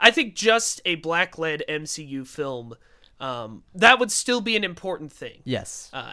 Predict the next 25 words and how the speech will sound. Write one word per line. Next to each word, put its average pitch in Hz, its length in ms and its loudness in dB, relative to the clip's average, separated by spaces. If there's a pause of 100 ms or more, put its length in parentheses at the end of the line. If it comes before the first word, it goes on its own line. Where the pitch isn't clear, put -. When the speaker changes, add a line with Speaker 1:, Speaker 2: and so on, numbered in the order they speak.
Speaker 1:
and 214 160 8
it's 254 160 4
really 320 440 2
sad 247 440 4
that 202 140 0
it 180 200 -4
is, 156 460 -4
considering 220 760 -4
that 196 220 -6
this 208 160 -6
franchise 233 480 -2
has 202 120 -10
been 196 140 -8
going 190 260 -4
on 180 160 -2
for 175 180 -8
ten 202 400 -6
years. 156 680 -10 (480)
They've 165 320 0
just 214 480 2
had 208 180 0
their 190 140 -2
first 180 340 -8
black 139 300 -6
superhero. 117 720 -16